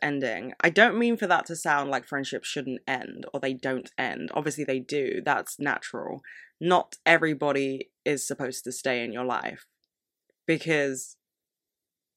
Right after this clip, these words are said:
we change. Like, that's such a big part of life, changing and becoming different people in different points of your life, and all of those people that you are make you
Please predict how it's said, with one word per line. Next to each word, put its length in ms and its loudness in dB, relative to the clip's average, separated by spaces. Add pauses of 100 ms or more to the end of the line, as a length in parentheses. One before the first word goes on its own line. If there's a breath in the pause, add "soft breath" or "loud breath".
(100)
we 320 0
change. 720 -2 (340 loud breath)
Like, 140 4
that's 160 12
such 160 8
a 60 6
big 360 6
part 300 2
of 100 -6
life, 260 2
changing 680 -4 (480 loud breath)
and 320 6 (120)
becoming 400 0
different 360 -4
people 400 -2
in 140 -2
different 440 -4
points 240 -6
of 100 -8
your 140 0
life, 460 2
and 100 -2
all 220 0
of 80 -8
those 180 2
people 320 -6
that 140 -2
you 160 -2
are 260 -2
make 380 -4
you 440 -2